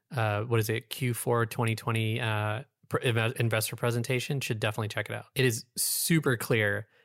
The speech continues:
It is one of the best investor presentations I've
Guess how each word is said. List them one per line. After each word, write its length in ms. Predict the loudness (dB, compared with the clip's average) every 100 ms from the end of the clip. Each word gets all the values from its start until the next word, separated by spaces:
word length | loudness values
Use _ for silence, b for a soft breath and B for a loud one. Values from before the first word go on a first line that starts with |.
| -2
It 80 |
is 100 | 0
one 100 | 2
of 60 | 2
the 60 | 0
best 500 | 0 0 2 0 0
investor 400 | 2 2 0 0
presentations 600 | 0 0 -4 -4 -2 -2
I've 200 | -2